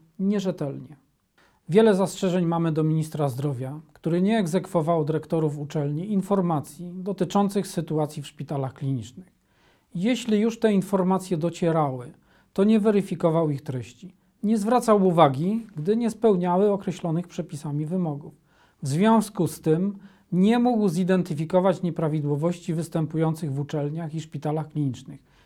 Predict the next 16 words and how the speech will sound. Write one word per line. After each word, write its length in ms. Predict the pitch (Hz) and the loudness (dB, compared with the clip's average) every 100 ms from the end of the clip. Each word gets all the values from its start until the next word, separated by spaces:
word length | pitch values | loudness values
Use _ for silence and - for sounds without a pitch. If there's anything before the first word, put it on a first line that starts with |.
| _ | _
Nie 140 | 320 294 | -4 2
wiedział 300 | 247 190 165 | 4 4 4
na 120 | 143 | 2
przykład, 540 | - 143 165 170 - _ _ - | 0 -6 -4 -6 -8 _ _ -4
czy 160 | - | 2
realizują 560 | 202 202 202 180 185 180 | 6 6 6 4 2 2
zadania 400 | 165 160 156 135 | 0 2 0 0
statutowe 760 | 131 190 196 202 214 196 208 208 - _ - | 0 0 0 2 2 2 0 -2 -10 _ -2
oraz 340 | 185 180 - | 2 2 0
czy 200 | - 185 | -4 -4
udostępniają 1000 | 277 277 233 233 190 143 202 190 196 185 185 - | 0 2 2 4 0 0 -2 0 0 -2 -6 -6
na 100 | 196 | -2
właściwym 540 | 214 180 - 170 165 147 | 0 -2 -2 -2 0 0
poziomie 440 | 151 151 156 156 | 0 0 0 -4
świadczenia 540 | - 165 160 131 139 | -2 -4 -4 -6 -4
medyczne. 520 | 143 143 147 - - | -4 -4 -4 -8 -18